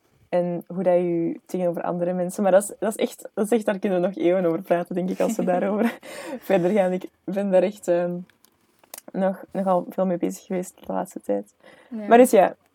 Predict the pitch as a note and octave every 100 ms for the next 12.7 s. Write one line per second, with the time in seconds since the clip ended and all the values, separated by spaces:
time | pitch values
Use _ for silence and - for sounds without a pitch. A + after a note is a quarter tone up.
0 | _ G#3 A3 A3+ A#3+ A#3+ - _ _ _
1 | _ _ _ _ _ _ - - - -
2 | F3 - E3+ E3 F3 F3 F#3 F3 D#3+ E3+
3 | F3 E3+ F3 - - A#3+ G#3 G#3 C4+ D4+
4 | C#4 F4+ G4 - - _ - G#3+ A3+ A#3
5 | G#3 - _ _ _ _ _ F#3 C4+ E4+
6 | E4+ D4 - - _ _ _ _ - G#3+
7 | C4 B3+ B3 A#3+ A#3 F3+ F3 G3+ A#3 D4+
8 | D4 - - - G3 G3 G3 - - _
9 | G3 G3+ - F#3 G3 F#3 F3 F#3 F3+ E3+
10 | F3 - F3+ F3 F3 E3+ E3+ F#3 D#3+ E3+
11 | D#3+ - E3 - E3 D#3+ E3+ E3 E3+ E3+
12 | D#3 D#3 D#3+ F3+ - - F#3+